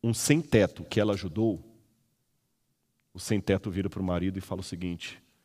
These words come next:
"A senhora Debbie é extraordinária." Aí o marido responde: "Sim,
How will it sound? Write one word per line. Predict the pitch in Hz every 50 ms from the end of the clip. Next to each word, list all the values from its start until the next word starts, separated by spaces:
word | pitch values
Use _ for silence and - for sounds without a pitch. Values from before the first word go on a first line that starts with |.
| _ _ _ _ _ _ _ _ _ _ _ _ _ _ _ _ _ -
"A |
senhora | 90 - - - 98 95
Debbie | 90 73 85 87 90 87 95 95 95 95 90 - _ _ _ _ _ -
é |
extraordinária." | 90 82 - - 95 90 92 85 98 95 80 78 80 73 73 82 85 - _ _ _ _ _ _ _ _ _ _ _ _ _ _ _ _ _ _ _ _
Aí | _ 87 87
o | 90
marido | 92 90 87 90 87 87
responde: | 85 85 80 - - 87 80 80
"Sim, | - - - 92 90 90 90 85